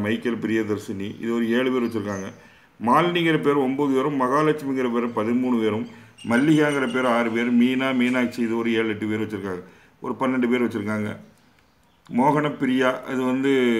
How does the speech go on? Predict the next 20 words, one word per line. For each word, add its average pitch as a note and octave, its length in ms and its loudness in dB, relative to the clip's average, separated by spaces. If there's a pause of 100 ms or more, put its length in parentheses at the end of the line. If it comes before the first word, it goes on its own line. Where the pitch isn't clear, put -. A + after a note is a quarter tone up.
(300)
பூர C3+ 220 -2
நட்சத்திரத்துக்கு A2 640 -4
மோகனப்பிரியா, A2 720 0 (580)
இது A#2+ 140 -2
வந்து B2+ 220 0
ஒரு B2 160 0
ஏழு A2+ 220 2
எட்டு G#2+ 160 -2
பேர் A2 180 0
வச்சிருக்காங்க. G#2 440 -6
இப்படி C3+ 360 -2
வந்து A#2+ 280 -2
பெண்கள் C3+ 400 -2
வந்து B2 240 -2
எண்பத்தி C#3+ 440 -2
ஒன்பது C3 280 0
பேர்கள் A#2+ 420 0 (2250)
நமக்கு B2+ 340 0
வந்து A#2 220 2
கிடைத்திருக்கிறது. G#2+ 720 -2